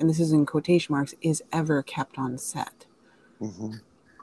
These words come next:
Speaker 1: But then she, they're saying that she's not responded to any request for comment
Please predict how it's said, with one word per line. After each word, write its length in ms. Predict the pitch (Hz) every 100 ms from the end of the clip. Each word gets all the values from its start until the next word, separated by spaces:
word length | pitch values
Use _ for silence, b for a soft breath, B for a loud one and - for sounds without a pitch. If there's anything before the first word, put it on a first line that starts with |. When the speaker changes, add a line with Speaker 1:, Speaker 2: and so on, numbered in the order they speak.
| -
Speaker 1:
But 240 | 151 160
then 180 | 165 160
she, 280 | 156 - 156
they're 220 | - 147
saying 320 | 143 160 151 143
that 120 | -
she's 280 | - 147 147
not 160 | 139
responded 560 | - - 143 135 131 -
to 340 | - 139 131 120
any 260 | 143 135 131
request 440 | 131 - 131 -
for 100 | -
comment 560 | - 151 127 156 139